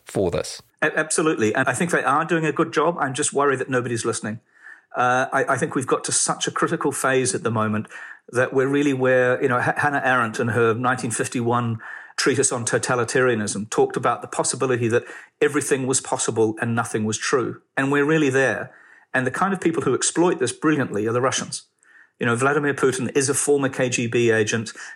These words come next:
Speaker 2: Uh, disinformation and misinformation has been a Russian tactic since Tsarist times. He lives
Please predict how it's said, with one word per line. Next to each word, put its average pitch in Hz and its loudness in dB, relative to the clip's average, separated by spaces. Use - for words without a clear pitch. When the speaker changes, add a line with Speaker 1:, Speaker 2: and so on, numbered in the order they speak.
Speaker 2:
Uh, 117 0
disinformation 123 0
and 113 -2
misinformation 113 -2
has 117 -2
been 120 0
a 113 0
Russian 127 0
tactic - -4
since 101 0
Tsarist 123 0
times. 101 -2
He 147 0
lives 139 2